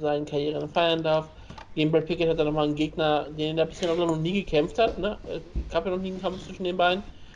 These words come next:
Deswegen ist es auch ein wunderbares Duell. Und ich sag einfach, ist mir egal, wie der Kampf ausgeht, es wird auf jeden Fall unterhaltsam werden, aber als Serientäterkampf, das muss ich was sagen. Also ich vermute mal, dass Uriah Faber hier den Kampf gewinnt. Ich glaube, er könnte nicht seine Karriere beenden, wenn er nicht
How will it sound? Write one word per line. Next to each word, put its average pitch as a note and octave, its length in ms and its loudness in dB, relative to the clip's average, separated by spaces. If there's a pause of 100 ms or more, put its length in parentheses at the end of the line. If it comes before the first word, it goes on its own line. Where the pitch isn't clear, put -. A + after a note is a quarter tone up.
(160)
Deswegen D#3+ 1000 2 (440)
ist - 140 -10
es F3 120 -6
auch E3 120 4
ein D#3+ 220 2
wunderbares D#3+ 540 2
Duell. G3+ 400 4 (580)
Und G3+ 280 -2 (300)
ich G#3 120 -10
sag B3 140 2
einfach, A3+ 240 4 (260)
ist - 140 -8
mir G#3+ 80 2
egal, F#3+ 260 6
wie F#3+ 40 0
der F#3+ 100 2
Kampf F3+ 200 -2
ausgeht, E3+ 320 0
es D#3+ 120 -10
wird E3 100 2
auf D#3+ 60 -6
jeden E3 100 -4
Fall D#3 120 0
unterhaltsam D#3+ 520 2
werden, D#3 160 4
aber D3+ 140 4
als D3+ 140 -4
Serientäterkampf, D#3 680 0
das - 120 -14
muss D#3+ 120 -8
ich D#3+ 40 -8
was D3 140 -2
sagen. D3 300 6 (420)
Also D#3+ 180 6
ich D#3+ 80 -2
vermute D#3 480 -2
mal, C#3+ 140 4
dass C#3+ 160 2
Uriah C#3+ 260 4
Faber C#3 240 -2
hier C#3 140 -2
den C3+ 120 -4
Kampf C3+ 240 -8
gewinnt. C#3+ 400 -10
Ich C#3+ 140 -10
glaube, D3 340 6 (300)
er C#3+ 180 4 (160)
könnte F3 320 4
nicht D3+ 320 2
seine D3 240 2
Karriere D3 300 2
beenden, C#3 360 -2
wenn C#3 80 -4
er C3+ 60 0
nicht C#3 140 -6